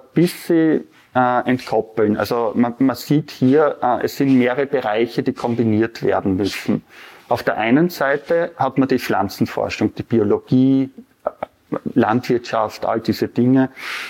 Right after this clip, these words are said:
Auf der anderen Seite hat man Technik, die ein bisschen anders ist. Es geht sehr viel in Richtung Software, sehr viel auch in Richtung dann Automatisierung, vor allem bei den Pflanzenkreisläufen,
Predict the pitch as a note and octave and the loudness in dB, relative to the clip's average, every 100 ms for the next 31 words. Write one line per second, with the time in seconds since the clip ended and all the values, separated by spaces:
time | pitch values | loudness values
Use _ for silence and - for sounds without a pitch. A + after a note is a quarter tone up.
0 | - - - A2+ - F2 A#2 D3 E3 C#3 | -16 -14 -6 -6 -2 0 2 2 2 -2
1 | C#3+ - C#3 C3 B2 A2 G#2+ G#2+ G#2+ - | -4 -2 -4 -2 0 -2 -2 -2 -2 0
2 | D3 E3+ - - - C3+ C#3 D3+ C#3+ C3+ | 2 2 -2 -10 2 2 4 0 0 0
3 | G#2 A#2 D3 D#3 C#3+ C#3 - A#2+ - A2+ | 2 2 0 0 -2 -2 -2 -4 0 -2
4 | - B2+ B2 A#2 A#2+ A#2 B2 A2+ - A#2+ | 0 0 2 2 -2 -4 -4 -4 -2 -2
5 | A#2+ - D3+ C3 C3+ C3+ - - - _ | -4 -4 0 2 0 -6 -18 -18 -20 _
6 | - A#2 - B2 A2 - A#2 B2 A#2+ - | -2 -2 0 0 0 0 0 -2 -4 -4
7 | A#2+ B2 A2+ A2 A2 A#2+ A2 A2 A#2+ - | -4 -2 -2 -4 -2 0 0 0 -4 0
8 | C3 C3+ C#3 C#3+ - A#2+ A2+ A2+ A2 - | 2 4 2 -2 -2 -2 0 -2 -4 -2
9 | G#2+ A#2 - D3 - A2+ B2+ C3 C3+ A#2+ | -2 -2 -2 -4 0 0 0 0 0 2
10 | B2+ C3 - D#3+ | 0 -2 0 0